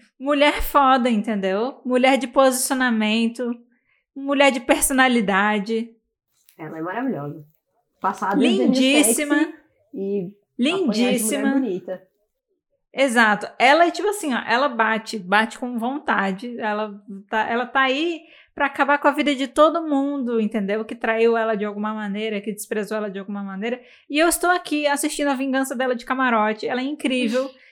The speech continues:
Speaker 1: Eu jamais teria coragem de fazer nada do que ela tá fazendo, mas eu acho incrível o fato dela estar fazendo. Mulher maravilhosa, tá?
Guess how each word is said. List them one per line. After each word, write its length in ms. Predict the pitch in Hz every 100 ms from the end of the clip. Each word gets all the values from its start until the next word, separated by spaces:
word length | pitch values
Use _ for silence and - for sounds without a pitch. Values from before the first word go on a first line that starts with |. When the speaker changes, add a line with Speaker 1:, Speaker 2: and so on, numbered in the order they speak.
| _
Speaker 1:
Eu 160 | 254 240
jamais 440 | 302 311 285 302
teria 180 | - 294
coragem 320 | 294 285 285
de 80 | 269
fazer 220 | 285 254 254
nada 340 | 262 254 269
do 120 | 247
que 80 | 247
ela 100 | 247
tá 120 | 240
fazendo, 400 | 247 233 247 254
mas 120 | 254 240
eu 80 |
acho 200 | 254 254
incrível 580 | 277 247 262 269 269 262
o 60 | 262
fato 280 | 247 240 226
dela 240 | 233 247
estar 260 | 262 - -
fazendo. 500 | 220 202 220 220 226
Mulher 260 | 233 226
maravilhosa, 600 | 240 220 226 226 180 170 165
tá? 240 | 196 226